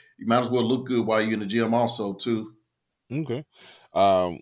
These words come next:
Speaker 2: what exactly made you want to become an entrepreneur versus just being part of the workforce?
Speaker 1: Hey, believe it or not, Ricky Smith.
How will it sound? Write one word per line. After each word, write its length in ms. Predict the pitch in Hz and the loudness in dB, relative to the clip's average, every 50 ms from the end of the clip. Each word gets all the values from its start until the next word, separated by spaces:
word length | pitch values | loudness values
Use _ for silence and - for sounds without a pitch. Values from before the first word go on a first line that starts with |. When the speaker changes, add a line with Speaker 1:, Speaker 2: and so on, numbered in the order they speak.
| _ _ | _ _
Speaker 2:
what 240 | 101 123 143 135 | 0 2 4 4
exactly 640 | 131 110 95 95 98 110 117 113 - - - 107 104 | 4 2 -2 -4 -2 0 0 0 0 -2 -6 -6 -4
made 340 | 101 104 104 101 98 92 87 | -2 -2 -2 -2 -2 -4 -4
you 140 | 101 107 101 | -6 -6 -6
want 260 | 92 90 92 90 85 | -6 -6 -6 -6 -8
to 60 | - 65 | -10 -12
become 360 | 82 82 - 98 87 85 82 | -14 -10 -10 -8 -8 -8 -8
an 80 | - | -8
entrepreneur 560 | 57 71 82 - - - 90 90 85 82 82 76 | -8 -8 -10 -10 -10 -12 -10 -8 -6 -6 -6 -6
versus 420 | 73 85 85 82 - 82 82 78 | -6 -8 -10 -10 -12 -14 -12 -12
just 260 | 80 85 98 - - _ _ _ _ _ _ _ - | -12 -12 -12 -14 -18 _ _ _ _ _ _ _ -10
being 220 | 92 95 90 85 | -8 -6 -6 -4
part 260 | 87 95 90 87 80 | -2 -2 0 0 0
of 60 | 78 73 | -2 -4
the 60 | 78 | -6
workforce? 720 | 78 78 78 67 - - - 82 78 82 - - - - - _ _ _ _ _ _ _ _ _ _ _ _ _ _ _ _ _ _ _ - | -8 -8 -10 -10 -10 -10 -8 -8 -8 -8 -10 -12 -16 -18 -20 _ _ _ _ _ _ _ _ _ _ _ _ _ _ _ _ _ _ _ -2
Speaker 1:
Hey, 260 | 131 127 123 113 104 | 0 2 2 2 0
believe 380 | 98 104 117 120 139 143 131 | -2 -2 2 2 2 4 4
it 60 | 135 135 | 4 4
or 60 | 139 | 4
not, 400 | 147 147 143 147 147 - - - _ _ _ | 4 4 4 4 2 -2 -12 -20 _ _ _
Ricky 240 | 117 - 127 120 131 | -4 -4 -4 -2 -2
Smith. 480 | 131 - 151 156 151 143 135 - - | -2 -2 0 0 0 0 0 -2 -4